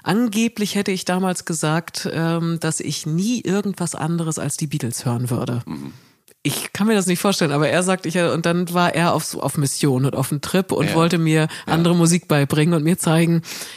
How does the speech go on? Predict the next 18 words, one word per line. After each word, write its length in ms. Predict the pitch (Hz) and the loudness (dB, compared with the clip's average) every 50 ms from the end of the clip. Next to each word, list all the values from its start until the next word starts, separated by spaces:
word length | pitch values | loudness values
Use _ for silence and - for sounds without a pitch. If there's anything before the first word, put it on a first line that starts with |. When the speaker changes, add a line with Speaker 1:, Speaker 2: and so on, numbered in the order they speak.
| - - | -12 -6
Speaker 1:
es 220 | - 165 - - | -6 -6 -6 -2
gibt 280 | - 233 220 - - - | -2 -2 -2 -2 -6 -4
auch 120 | 175 175 | -2 0
noch 100 | 180 175 | 0 0
mehr 220 | 165 175 165 165 151 | 0 0 0 0 0
als 160 | 143 143 - | -2 -4 -4
die 80 | - 139 | -4 -2
Beatles. 480 | 139 139 143 170 240 262 - - - - - - _ _ - 262 254 - 202 160 - - - - - - - - - - _ _ _ _ _ _ _ _ _ _ _ _ _ - - - - | -2 -2 0 -2 -2 -4 -6 -10 -10 -12 -18 -20 _ _ 0 2 2 2 2 0 -4 -10 -18 -18 -18 -20 -20 -20 -20 -20 _ _ _ _ _ _ _ _ _ _ _ _ _ -20 -20 -8 0
Und 120 | - 156 | 2 4
dann 140 | 156 156 147 | 4 4 4
hat 120 | 156 160 | 2 2
er 100 | 180 160 | 0 0
mir, 460 | 143 147 147 143 147 139 139 143 139 - - | 0 0 0 2 2 2 0 0 -2 -4 -6
ähm, 480 | - 135 139 139 139 139 135 135 135 135 - - - - - - - _ _ | -4 -2 0 0 0 0 -2 -2 -4 -6 -8 -14 -20 -20 -20 -20 -20 _ _
ja, 220 | - 160 151 147 123 - - - - - - - | -2 0 0 0 0 -4 -8 -12 -12 -12 -8 -4
so 140 | 131 139 | -4 -2
ganz 240 | 127 - 143 143 - | 0 0 -2 -2 -2
viel 480 | - - 156 143 143 139 135 - 90 | -2 -2 0 0 0 -2 -2 -4 -8